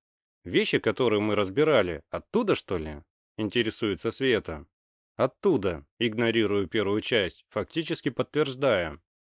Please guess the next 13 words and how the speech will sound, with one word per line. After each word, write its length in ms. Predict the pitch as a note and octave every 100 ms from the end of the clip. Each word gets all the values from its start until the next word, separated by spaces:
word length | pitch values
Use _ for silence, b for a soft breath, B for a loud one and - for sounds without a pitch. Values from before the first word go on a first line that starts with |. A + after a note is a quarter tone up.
| _ -
В 80 | F2
ночь 240 | E3+ G3+
опять 280 | F3+ D3 F#2
пошли 300 | G2+ - G2+
по 160 | G2+ G2+
данжам, 540 | A2 G2 E2+ D#2+ C#2+ _
опять 380 | C3 D3+ C#3 A2
оставил 420 | G2 A2 G2+ F#2+
Дунк 380 | F2+ A2 G2+ G2+
дома, 460 | G2 G#2+ F2 D2 - _
углубились 680 | G2 F#2 G#2+ F#2 C3 F3 -
в 80 | C#3
лес. 380 | C3+ E2+ -